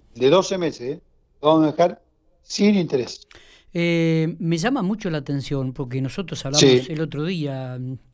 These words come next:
Speaker 2: miércoles,
Speaker 1: Sí.
Speaker 2: jueves,
Speaker 1: Sí.
Speaker 2: que, que en el término de prácticamente s-, cuatro días hábiles,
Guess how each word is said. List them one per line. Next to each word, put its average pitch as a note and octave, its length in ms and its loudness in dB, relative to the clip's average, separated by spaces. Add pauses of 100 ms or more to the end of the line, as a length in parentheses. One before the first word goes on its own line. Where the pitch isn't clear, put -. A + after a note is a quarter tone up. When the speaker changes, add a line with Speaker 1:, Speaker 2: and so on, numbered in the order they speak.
Speaker 2:
miércoles, D#3+ 600 -2
Speaker 1:
Sí. B2+ 140 6
Speaker 2:
jueves, A#3 360 0 (380)
Speaker 1:
Sí. D#3+ 380 4 (200)
Speaker 2:
que, E3 400 -4
que E3 120 -4
en D#3+ 60 -2
el D3+ 180 -6
término G#3+ 360 -4
de C#3 320 -4
prácticamente D3+ 1200 -6
s-, - 260 -14 (180)
cuatro G#3+ 340 -2
días F3+ 280 -4
hábiles, C#3+ 480 -4